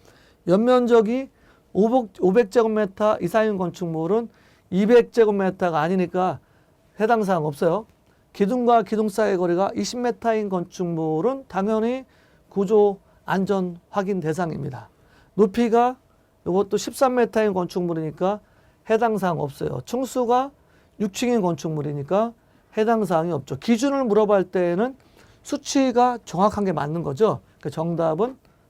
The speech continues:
바로 이 번을 이렇게 정답을 찾아내시면 되겠네요.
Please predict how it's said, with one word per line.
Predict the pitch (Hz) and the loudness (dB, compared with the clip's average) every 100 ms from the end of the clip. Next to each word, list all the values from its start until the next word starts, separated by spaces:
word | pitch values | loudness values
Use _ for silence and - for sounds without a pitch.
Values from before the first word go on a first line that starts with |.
| _ | _
바로 | 156 165 190 190 _ _ _ | -2 -2 -2 -8 _ _ _
이 | - 175 | -4 0
번을 | 185 220 190 170 147 - _ _ _ | 4 4 4 0 -2 -8 _ _ _
이렇게 | - 151 147 160 226 _ _ _ | -8 -6 -4 -4 -6 _ _ _
정답을 | - 151 151 156 151 208 247 - | -8 -6 0 0 0 -2 -2 -6
찾아내시면 | 202 190 170 139 147 | -4 -2 -4 -6 -8
되겠네요. | 135 156 160 139 135 214 | -6 -4 -4 -6 -4 -6